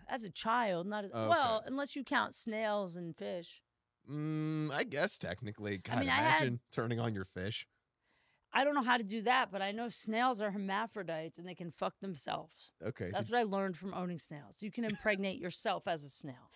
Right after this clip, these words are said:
Speaker 1: And
Speaker 2: There
Speaker 1: they
Speaker 2: you
Speaker 1: have, like,
Speaker 2: go, dude.
Speaker 1: thousands of eggs at once.
Speaker 2: Um, that is
Speaker 1: Sorry to change
Speaker 2: Wow.
Speaker 1: topics.
Speaker 2: Dude, no, that's to-, that's actually very on topic.
Speaker 1: I mean, I guess it, it really is. I had
Speaker 2: Yeah.
Speaker 1: a pet snail that, um, well, I had two.
Speaker 2: Okay.
Speaker 1: And one died,
Speaker 2: Yeah.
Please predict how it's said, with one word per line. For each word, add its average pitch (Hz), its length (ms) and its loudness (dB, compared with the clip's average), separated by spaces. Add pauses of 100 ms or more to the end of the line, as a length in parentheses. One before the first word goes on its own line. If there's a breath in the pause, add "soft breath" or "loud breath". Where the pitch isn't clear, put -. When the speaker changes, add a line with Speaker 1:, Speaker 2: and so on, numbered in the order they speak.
(160 loud breath)
Speaker 1:
And - 60 -4
Speaker 2:
There 120 60 6
Speaker 1:
they - 20 6
Speaker 2:
you 135 40 4
Speaker 1:
have, 139 100 2
like, 156 80 10
Speaker 2:
go, 175 80 10
dude. 196 80 4
Speaker 1:
thousands 233 680 2
of 208 100 -2
eggs 190 280 0
at - 120 -8
once. 151 540 -12 (160)
Speaker 2:
Um, 120 720 6 (640)
that 110 220 0
is 90 360 -2
Speaker 1:
Sorry 170 300 -4
to 147 80 -10
change 165 220 -12
Speaker 2:
Wow. 151 80 -12
Speaker 1:
topics. - 440 -20 (180)
Speaker 2:
Dude, 175 220 2 (480)
no, 120 140 2
that's 82 300 -2
to-, 123 200 -6 (100)
that's 131 240 6
actually 160 280 2
very 135 320 4
on 160 180 -2
topic. - 500 -12 (200)
Speaker 1:
I 262 120 4
mean, 302 200 2
I 302 100 6
guess 330 300 2
it, 269 160 0
it 262 160 -2
really 277 300 0
is. 277 280 2
I 226 140 2
had 262 180 4
Speaker 2:
Yeah. 277 60 0
Speaker 1:
a - 20 0
pet 240 240 0
snail 214 360 0
that, 196 240 0
um, 190 420 -2
well, 196 120 0
I 214 60 2
had 233 160 0
two. 214 320 -4 (240)
Speaker 2:
Okay. 135 280 -2 (280)
Speaker 1:
And 202 200 -2
one 214 380 0
died, 175 480 2
Speaker 2:
Yeah. 196 60 -6